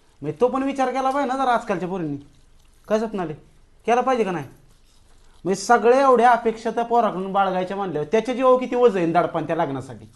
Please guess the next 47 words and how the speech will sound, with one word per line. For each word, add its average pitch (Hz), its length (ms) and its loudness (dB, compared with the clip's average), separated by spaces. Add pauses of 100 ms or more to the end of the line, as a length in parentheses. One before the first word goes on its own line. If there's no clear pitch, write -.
(480)
म्हणजे 139 160 -6
काही 202 420 0
मुलींनी 220 360 -4
हा 156 120 -8
पण 240 180 -2
विचार 220 260 -4
केला 175 220 -6
पाहिजे 160 380 -4 (360)
की 160 60 -2
आज 170 140 2
त्यांनी 208 320 -4
एवढीशा, 220 560 -2 (140)
तुमचा 233 340 2
जो, 226 240 2
तुम्हाला 269 580 -2
लग्न 269 200 0
करायचं 196 320 0
आहे 170 60 -4
फक्त, 139 280 -10 (460)
हा? 190 180 -4 (540)
त्याच्यानंतर 240 460 0
सगळं 247 400 4
तर 262 60 -2
ते 254 180 -8
सेटल 254 340 0
करणार 233 300 4
आहे 180 120 0
तिथं. 170 200 -4 (840)
मग 147 140 -10
तुम्ही 220 160 0
हा 160 80 2
पण 240 180 -4
विचार 240 280 -2
केला 202 240 -4
पाहिजे 196 240 -4
की 139 100 -10
त्याच्यावर 196 420 -2
किती 180 260 -4
लोड 165 180 2
द्यायचा. 135 360 -2
आजकालच्या 175 400 -4
मुलांची 196 320 -6
परिस्थिती 202 440 -8
इतकी 214 200 -6
बिकट 233 280 0
आहे 147 80 -2
ना, 139 120 -6